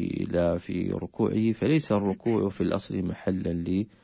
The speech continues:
للدعاء، وإنما هو محل للتعظيم، وأما السجود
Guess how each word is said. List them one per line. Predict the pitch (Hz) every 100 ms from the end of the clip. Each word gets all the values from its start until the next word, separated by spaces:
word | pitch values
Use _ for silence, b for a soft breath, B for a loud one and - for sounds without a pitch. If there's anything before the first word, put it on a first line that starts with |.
| b b b
للدعاء، | 147 123 107 82 85 123
وإنما | 131 95 85 85
هو | 98 123 -
محل | 90 - - 104 -
للتعظيم، | - - - - - - - - 98 87 - -
وأما | 107 - 131 98
السجود | - - 98 139 165 226